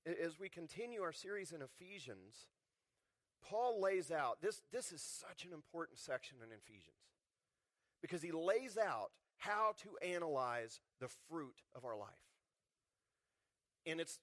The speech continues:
probably not the way you've ever read this passage to understand it like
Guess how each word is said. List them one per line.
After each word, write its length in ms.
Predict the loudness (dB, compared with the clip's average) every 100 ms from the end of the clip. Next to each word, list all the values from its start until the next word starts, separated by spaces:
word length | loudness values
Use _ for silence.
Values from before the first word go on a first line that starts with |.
| _
probably 460 | -4 0 0 2 0
not 240 | 2 0
the 80 | 0
way 160 | 0 0
you've 220 | 0 0
ever 180 | 0 0
read 240 | 0 0
this 140 | 0 -8
passage 560 | -6 -6 -8 -16 -20 -20 _
to 120 | -4 -2
understand 540 | -2 -4 -4 -2 -2
it 60 | -2
like 200 | -4